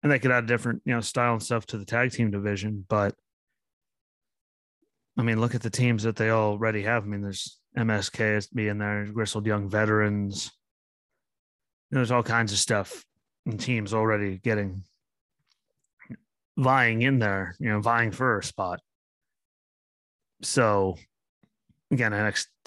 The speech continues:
T, you know, has a good tag division. They got the champs in Imperium. I can't believe it took them that long to get it. But again, M S K, Grizzled Young Veterans, Legado. I mean, there's a lot of teams in there, which isn't a bad thing.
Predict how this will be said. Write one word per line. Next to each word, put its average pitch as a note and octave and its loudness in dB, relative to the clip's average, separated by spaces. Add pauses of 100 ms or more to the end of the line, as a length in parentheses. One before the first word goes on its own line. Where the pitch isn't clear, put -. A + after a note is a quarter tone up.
(120)
T, A#2 2 (180)
you B2+ 0
know, A2+ 2
has A#2 2
a G2+ -6
good G2+ -6
tag B2+ 0
division. G2+ -10 (960)
They A#2 2
got C#3+ 4
the - -4
champs G#2+ -2
in A#2+ -2
Imperium. A2 0 (140)
I - -18
can't A2+ 0
believe G2+ -2
it F#2 -6
took A2+ 0
them G#2+ -4
that G#2+ -2
long A2 0
to G#2 -2
get A#2+ 4
it. G2+ 2
But B2 2
again, B2 0
M A2 -2
S G2+ -2
K, G#2 -2 (680)
Grizzled A2+ -4
Young G#2 0
Veterans, F#2+ -2 (120)
Legado. G#2+ 0
I G#2+ -4
mean, G2 -6 (640)
there's - -4
a - 0
lot A#2 2
of G2+ -2
teams D3 2
in G2 -2
there, F#2 -8 (2000)
which - 2
isn't D#3+ 8
a C3+ 6
bad E3 4
thing. F#2+ 4